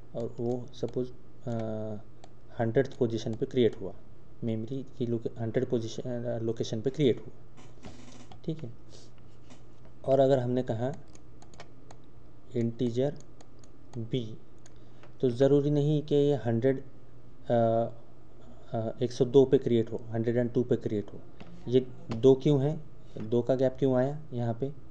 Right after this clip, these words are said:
यहीं पे क्यों, ये अगर यहाँ पे क्रिएट हो, ज़रूरी नहीं कि ये यहीं पे create हो एक सौ दो पे। एक सौ दो क्यों, इसलिए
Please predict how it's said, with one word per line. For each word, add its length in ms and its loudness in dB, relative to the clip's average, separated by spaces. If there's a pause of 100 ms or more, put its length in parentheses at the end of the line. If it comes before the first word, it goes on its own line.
(320)
यहीं 220 2
पे 120 2
क्यों, 300 2 (400)
ये 80 0
अगर 220 2
यहाँ 220 0
पे 180 0 (300)
क्रिएट 300 0
हो, 60 -4 (500)
ज़रूरी 360 6
नहीं 200 0
कि 80 0
ये 260 2
यहीं 260 0
पे 120 -2
create 340 -4
हो 60 -6 (100)
एक 140 -4
सौ 120 0
दो 160 0
पे। 200 -6 (1800)
एक 100 -2
सौ 140 2
दो 180 4
क्यों, 260 0 (140)
इसलिए 380 0